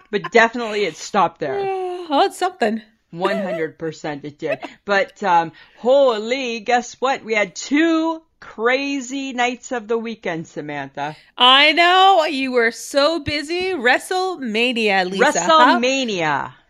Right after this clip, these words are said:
Speaker 2: how did it
Speaker 1: Show-,
Speaker 2: go?
Speaker 1: Showcase of the Immortals.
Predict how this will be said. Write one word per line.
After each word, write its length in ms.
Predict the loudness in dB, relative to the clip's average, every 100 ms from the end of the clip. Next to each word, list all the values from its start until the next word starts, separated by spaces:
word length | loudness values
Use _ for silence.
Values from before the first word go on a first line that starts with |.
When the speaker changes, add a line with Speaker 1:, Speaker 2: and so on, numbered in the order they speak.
| _
Speaker 2:
how 260 | 0 2 2
did 100 | 0
it 40 |
Speaker 1:
Show-, 140 | -2
Speaker 2:
go? 260 | -4 -8 -12 -20
Speaker 1:
Showcase 760 | _ -6 -2 -2 -4 -6 -6 -8
of 120 | -10
the 120 | -8
Immortals. 720 | -8 -8 -12 -16 -20 _ -20